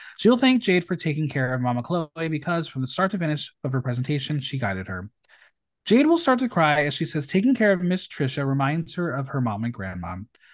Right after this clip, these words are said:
Her mom just recovered from cancer, and her grandma had an operation on her legs, and to take care of Miss Trisha made her emotional, because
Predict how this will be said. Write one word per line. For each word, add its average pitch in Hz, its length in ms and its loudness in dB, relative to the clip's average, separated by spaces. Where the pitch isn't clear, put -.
Her 180 80 4
mom 214 240 6
just 247 160 -2
recovered 190 300 0
from 190 140 -4
cancer, 127 420 -4
and 123 100 0
her 117 60 -2
grandma 156 300 -2
had 139 200 -2
an 131 160 0
operation 127 500 -4
on 107 60 -4
her 107 80 -4
legs, 139 440 0
and 165 120 0
to 170 60 -2
take 233 200 2
care 208 140 4
of 202 60 2
Miss 190 220 0
Trisha 135 300 -2
made 127 160 0
her 120 100 -4
emotional, 147 380 -2
because 127 400 -4